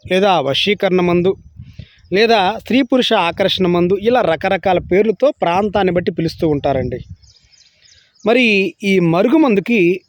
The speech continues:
పూర్తి విరుగుడు, కడుపులో ఎంతో కాలం నుంచి ఈ మరుగుమందు అనేది లోపల ఉన్నా కూడా,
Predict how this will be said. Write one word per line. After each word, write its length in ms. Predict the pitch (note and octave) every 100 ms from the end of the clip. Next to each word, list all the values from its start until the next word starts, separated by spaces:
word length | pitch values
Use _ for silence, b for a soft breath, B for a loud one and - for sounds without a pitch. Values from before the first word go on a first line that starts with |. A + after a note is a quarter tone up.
| _ _ -
పూర్తి 320 | D#4+ - C4+
విరుగుడు, 400 | F#3+ F#3 E3+ E3 - _ _ _ _ _ _ _ _ _ -
కడుపులో 580 | G3+ G#3 B3 B3 A3 A#3 -
ఎంతో 460 | F3 G#3 B3 C4 C4
కాలం 440 | A#3+ A3+ A3 G#3+
నుంచి 400 | G3+ F#3+ A3+ A3+ _ _ _ _ _ _ -
ఈ 100 | F#3
మరుగుమందు 560 | F3 F#3 A3 A3 G#3 G3
అనేది 340 | F#3 F3+ A3
లోపల 400 | F#3+ E3+ F#3+ G3+
ఉన్నా 320 | D#3+ D#3 E3+
కూడా, 380 | D#3 D#3 G3